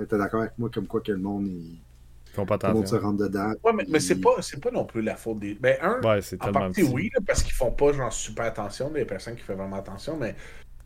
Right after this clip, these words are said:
Speaker 3: en même temps, genre, c'est quoi tu veux faire, genre, tu sais, écoute, en tant que,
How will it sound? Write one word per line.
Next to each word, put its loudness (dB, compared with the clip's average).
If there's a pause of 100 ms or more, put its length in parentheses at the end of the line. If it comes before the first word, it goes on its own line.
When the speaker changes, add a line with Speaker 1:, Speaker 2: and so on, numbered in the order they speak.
(160)
Speaker 3:
en -4
même -2
temps, 2
genre, -2 (120)
c'est -8
quoi -6
tu -8
veux -6
faire, -2
genre, -4
tu -2
sais, -4 (520)
écoute, -2 (160)
en -4
tant 4
que, 2